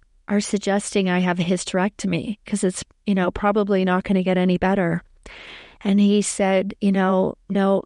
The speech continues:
that's not a good idea." And then he said to me, "I can help you." And those words were, like, life-changing,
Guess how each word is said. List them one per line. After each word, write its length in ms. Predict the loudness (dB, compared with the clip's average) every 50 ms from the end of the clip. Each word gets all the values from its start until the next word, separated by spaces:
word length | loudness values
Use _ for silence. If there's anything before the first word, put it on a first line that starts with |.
| _ -6
that's 260 | -4 -4 -2 -2 0
not 160 | 0 2 2 2
a 60 | 0
good 180 | 0 0 0
idea." 580 | 2 0 0 0 2 2 2 2 0 0 -2 -6 -8 _ _ -20 -20 _ -20 _ -20 _ _ _ _ _ -20 -20 -20 -20 -20 -20 -20 -20 -20 _ _ _ _ _ _ _ -2
And 160 | 0 2 2
then 160 | 4 4 4
he 120 | 4 4 2
said 280 | 2 0 0 -2 0 0
to 120 | 0 2
me, 400 | 2 2 4 2 2 2 0 -2 -4 _ _ _ -12 -4
"I 220 | -2 0 0 0
can 180 | 0 0 0 0
help 360 | 2 2 0 0 0 -2 -4
you." 120 | -4 -4 -4 -8 -10 -12 -18 -20 -20 _ _ _ _ _ _ _ _ _ -20 _ _ _ _ _ _ _ _ _ _ _ _ _ -2
And 200 | 0 0 2 2
those 400 | 2 2 4 4 2 2 0 0
words 760 | 0 2 2 4 4 2 2 2 2 0 -2 -4 -6 -8 -8 -8 -6
were, 640 | -2 0 2 2 2 2 2 2 2 2 0 -2 -4 _ _ _ -14 -6 -2
like, 540 | -2 0 2 0 0 -2 -4 -10 -14 -16 -18 _ -20 _ _ _ _ -4
life-changing, 840 | -2 0 0 0 -2 -2 -4 -2 -2 -2 -2 -2 -4 -4 -6 -6 -10